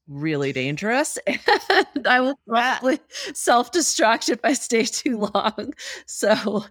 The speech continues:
Speaker 1: as much as I
Speaker 2: Yes.
Speaker 1: absolutely love it, I don't know that I could ever sustain, like, a long-term existence there. But I have every intention of making it one of my many homes. So.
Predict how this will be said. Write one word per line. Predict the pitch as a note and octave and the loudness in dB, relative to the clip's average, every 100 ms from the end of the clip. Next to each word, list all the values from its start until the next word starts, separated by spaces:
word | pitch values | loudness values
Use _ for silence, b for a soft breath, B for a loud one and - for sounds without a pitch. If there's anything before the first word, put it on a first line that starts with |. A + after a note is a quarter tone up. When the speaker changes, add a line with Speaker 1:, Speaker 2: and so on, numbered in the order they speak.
| B B | B B
Speaker 1:
as | - F#3 F#3 | -2 -2 -2
much | F#3+ - | -6 -6
as | F#3 | 0
I | F#3 | 0
Speaker 2:
Yes. | - | 2
Speaker 1:
absolutely | F3 F3 - F3+ E3+ E3+ F3 | 0 -2 -4 -4 -4 -4 -2
love | E3 D#3+ | 0 0
it, | F3+ G3 - | 2 0 2
I | D#3 D#3 D3+ D3 D3 D3 - | 0 2 2 0 0 -2 -4
don't | - C#3+ D3+ | -4 -2 -2
know | D3 | -4
that | C#3+ | -2
I | C#3+ | -2
could | - | -2
ever | C#3 C3+ C3+ | -4 -4 -6
sustain, | - C#3+ - C#3 C3+ | -6 -10 -6 -4 -4
like, | C3+ - | -6 -4
a | C#3+ | -4
long-term | C3+ B2+ B2+ - B2+ B2 C3 - _ | -4 -6 -8 -6 -6 -4 -8 -14 _
existence | C#3 - - - C3 G2+ | -12 -10 -10 -8 -10 -12
there. | - D2 D2+ - | -8 -8 -8 -4
But | F#3 | 0
I | F#3 | 2
have | A3 A3+ | 2 2
every | G#3 G3+ | 0 -2
intention | F3 F#3+ E3+ E3 | -4 -6 -6 -6
of | C3+ C#3+ | -6 -4
making | D3+ C3 C3 | -6 -6 -4
it | B2+ B2 - | -2 -4 -6
one | C3 | -8
of | C3 - | -8 -6
my | D#3+ | -6
many | F3+ E3+ | -4 -6
homes. | D3+ - - - - - | -8 -12 -12 -12 -12 -12
So. | - - | -12 -12